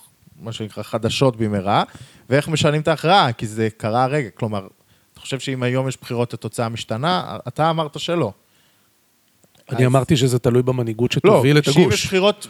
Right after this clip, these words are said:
Speaker 1: בס-,
Speaker 2: אם
Speaker 1: בסיטואציה
Speaker 2: המנהיגות,
Speaker 1: הנוכחית.
Speaker 2: הסיטואציה הנוכחית, לפיד לא מסוגל להיבחר להיות ראש ממשלה. נקודה. תשמע, אפשר לנסות את זה. אני יודע שלפיד מהלך קסם על רבים בגוש, כי הוא אדם נעים ונחמד. לא מסוגל להיבחר לראשות ממשלה.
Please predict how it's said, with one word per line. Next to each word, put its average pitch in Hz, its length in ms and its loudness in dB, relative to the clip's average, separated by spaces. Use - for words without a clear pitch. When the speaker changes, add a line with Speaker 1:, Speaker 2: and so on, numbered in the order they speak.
Speaker 1:
בס-, 160 220 0
Speaker 2:
אם 147 60 -16
Speaker 1:
בסיטואציה 240 340 4
Speaker 2:
המנהיגות, 196 340 4
Speaker 1:
הנוכחית. 180 340 2
Speaker 2:
הסיטואציה 233 520 2
הנוכחית, 208 480 0
לפיד 196 360 4
לא 196 100 4
מסוגל 151 400 0
להיבחר 151 460 2
להיות 131 240 2
ראש 127 180 -6
ממשלה. 117 360 -6
נקודה. 214 520 4
תשמע, 180 420 2
אפשר 190 240 0
לנסות 185 440 0
את 139 80 -2
זה. 131 220 0
אני 139 160 -2
יודע 147 340 4
שלפיד 143 720 0
מהלך 135 380 -2
קסם 120 420 -4
על 113 140 -4
רבים 117 440 -2
בגוש, 110 440 -8
כי 139 140 -10
הוא 123 220 -4
אדם 139 360 -2
נעים 139 280 0
ונחמד. 107 520 -4
לא 160 120 6
מסוגל 139 260 -4
להיבחר 120 320 -8
לראשות 107 340 -10
ממשלה. 113 300 -12